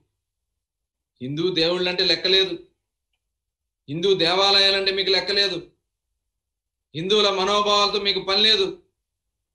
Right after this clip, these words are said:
ఆడమంటే ఆడతారు అనే విధంగా ప్రజల్ని తప్పుదారి పట్టిస్తా ఉన్నారు మీరు.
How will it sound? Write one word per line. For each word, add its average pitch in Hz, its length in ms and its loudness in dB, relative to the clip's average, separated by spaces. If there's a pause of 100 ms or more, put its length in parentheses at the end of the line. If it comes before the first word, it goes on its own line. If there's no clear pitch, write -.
(1200)
ఆడమంటే 180 580 -2
ఆడతారు 175 800 -2 (760)
అనే 156 140 -8
విధంగా 175 640 -2 (1160)
ప్రజల్ని 156 580 -4 (260)
తప్పుదారి 160 340 -8
పట్టిస్తా 135 460 -16
ఉన్నారు 117 260 -18
మీరు. 95 260 -20